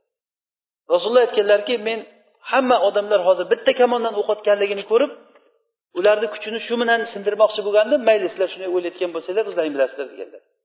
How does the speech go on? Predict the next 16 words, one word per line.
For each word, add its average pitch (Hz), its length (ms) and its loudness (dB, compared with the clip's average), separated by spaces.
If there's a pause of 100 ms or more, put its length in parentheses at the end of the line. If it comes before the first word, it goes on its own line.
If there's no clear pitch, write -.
(800)
Ya'ni 214 240 4 (300)
sahobalar 208 640 4
shunchalik 240 440 0
darajada 185 380 2
bo'lgan. 143 280 -8 (480)
Ana 220 140 2
o'shanday 262 400 4
odamlarni 220 600 4
hozir 208 340 2 (100)
umra 220 300 2
qilamiz 233 360 2
deb 214 140 -6
kelganda 208 500 2 (640)
Ka'baga 196 380 2
kirgizmadi 220 500 -4
ularni 135 380 2